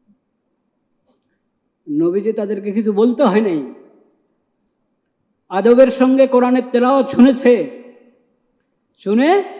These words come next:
প্রত্যেকে নিজ নিজ গোত্রের কাছে চলে গেছে।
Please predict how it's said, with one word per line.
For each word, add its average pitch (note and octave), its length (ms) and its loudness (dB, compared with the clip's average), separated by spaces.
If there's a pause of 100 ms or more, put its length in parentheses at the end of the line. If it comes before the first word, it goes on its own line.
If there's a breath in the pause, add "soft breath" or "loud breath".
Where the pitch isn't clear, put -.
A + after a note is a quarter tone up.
(260)
প্রত্যেকে D4+ 680 0 (1000)
নিজ B3+ 340 -2
নিজ A#3+ 260 0
গোত্রের B3 400 2
কাছে A#3 200 0
চলে G3+ 260 -2
গেছে। C#3+ 460 -8